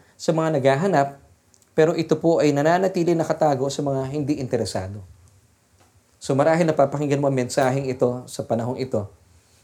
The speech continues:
Kung kayo po ay interesado at nais ninyong mapalaganap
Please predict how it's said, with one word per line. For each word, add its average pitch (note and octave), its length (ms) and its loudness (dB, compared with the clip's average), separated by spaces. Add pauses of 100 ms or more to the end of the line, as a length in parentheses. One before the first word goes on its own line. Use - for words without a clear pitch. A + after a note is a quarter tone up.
(100)
Kung D3+ 160 -6
kayo E3 240 0
po E3 160 2
ay D#3 160 -2
interesado E3+ 800 0 (800)
at - 160 -10
nais D#3 240 0
ninyong D#3+ 240 0
mapalaganap E3 720 2